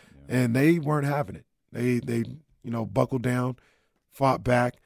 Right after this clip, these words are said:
Speaker 2: got to a point where they could have won that game, and just didn't really happen. But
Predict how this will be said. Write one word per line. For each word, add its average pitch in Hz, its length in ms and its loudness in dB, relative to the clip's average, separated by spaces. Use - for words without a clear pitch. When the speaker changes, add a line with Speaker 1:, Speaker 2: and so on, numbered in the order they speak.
Speaker 2:
got 123 260 -2
to 143 120 2
a 120 100 2
point 131 320 -2
where 120 140 -2
they 110 140 0
could 127 180 -4
have 101 120 -4
won 113 220 -2
that 107 220 -2
game, 104 400 -2
and 110 580 -2
just 120 240 -4
didn't 113 180 -2
really 101 180 -4
happen. 110 460 -2
But 101 200 -8